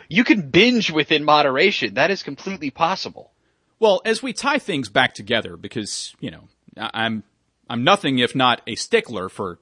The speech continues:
Speaker 2: tying entire programs back together, and we s-,
Speaker 1: Sure.
Speaker 2: we still have a little bit more of this program left, so fear not. But we've talked about smoking. I have no objection to people smoking, even though I don't smoke. It's your own right. Do what you wanna do.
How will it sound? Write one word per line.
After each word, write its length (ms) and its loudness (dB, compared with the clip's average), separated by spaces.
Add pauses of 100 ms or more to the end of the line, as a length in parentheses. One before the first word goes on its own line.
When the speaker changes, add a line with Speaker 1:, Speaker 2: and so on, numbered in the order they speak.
(100)
Speaker 2:
tying 400 0
entire 380 -4
programs 520 -2
back 220 -6
together, 360 -8
and 120 -12
we 80 -6
s-, 60 0
Speaker 1:
Sure. 160 0
Speaker 2:
we 80 -2
still 200 4
have 80 4
a 40 -8
little 140 4
bit 140 0
more 380 0 (340)
of 120 -6
this 140 2
program 420 -4
left, 180 -10
so 140 -4
fear 220 -6
not. 280 0
But 220 4 (520)
we've 180 4
talked 280 2
about 420 0 (480)
smoking. 680 0 (120)
I 140 2
have 280 0
no 600 2
objection 480 -4
to 60 -4
people 240 -6
smoking, 400 -4
even 180 -4
though 140 2
I 100 4
don't 160 -4
smoke. 340 -6 (140)
It's 380 -8
your 200 2
own 140 0
right. 260 0
Do 100 -2
what 140 -6
you 60 -6
wanna 140 -2
do. 260 0